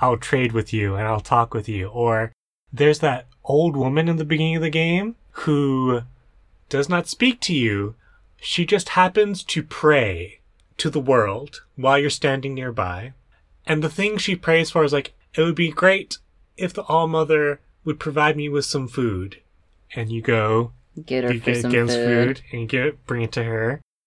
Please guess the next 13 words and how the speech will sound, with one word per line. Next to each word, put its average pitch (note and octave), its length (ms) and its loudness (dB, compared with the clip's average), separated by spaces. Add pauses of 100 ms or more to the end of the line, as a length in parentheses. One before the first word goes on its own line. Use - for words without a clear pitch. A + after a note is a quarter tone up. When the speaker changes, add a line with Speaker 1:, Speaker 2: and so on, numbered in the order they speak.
(220)
Speaker 1:
And D3+ 80 -2
he's C#3 180 -2
like, D3+ 520 2 (460)
"I E3 120 4
am F3 140 2
thankful F#3 560 4
to - 120 -12
the F3+ 140 4
All-Mother E3 500 6
<laughs> - 80 0
for F#3 100 10
this D3 220 8
food." B2 460 4